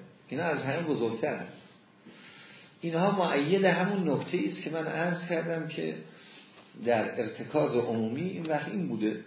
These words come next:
که مردم هم عده‌ای از گناهان رو کبیره می‌دونستن، کبائر می‌دونستن. بعدم داره: «عند الله یوم القیامه.» این بیشتر ناحیهٔ به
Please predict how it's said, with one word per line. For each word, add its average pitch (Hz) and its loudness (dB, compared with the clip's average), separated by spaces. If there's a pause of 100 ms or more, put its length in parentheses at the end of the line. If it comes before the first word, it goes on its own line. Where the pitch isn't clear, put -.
(1400)
که - -10
مردم 120 0
هم 170 -2
عده‌ای 110 2
از 101 -2
گناهان 110 -2
رو 160 -2
کبیره 113 0
می‌دونستن، 117 -4 (360)
کبائر 107 -2
می‌دونستن. - -10 (960)
بعدم 220 4
داره: 214 6
«عند 147 4
الله 170 6
یوم 175 8
القیامه.» 95 -4 (1500)
این 208 2
بیشتر 175 2
ناحیهٔ 147 0
به 143 2